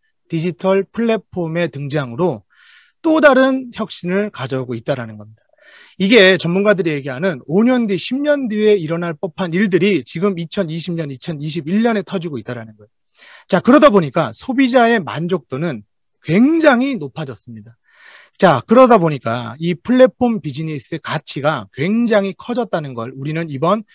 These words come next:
쿠팡의 뉴욕 증시 대비로 우리는 봤습니다.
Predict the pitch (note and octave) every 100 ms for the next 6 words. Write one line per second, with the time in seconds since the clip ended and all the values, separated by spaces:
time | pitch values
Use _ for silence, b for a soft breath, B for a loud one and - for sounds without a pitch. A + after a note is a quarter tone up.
0 | b b b - A#3+ A#3+ F#3+ G3 D3 B2+
1 | F#3+ G3+ F#3 E3+ E3 C3+ C3 C3+ F#3 A3
2 | - C3 D#3 D3+ A#2 - B2 G2+ A#2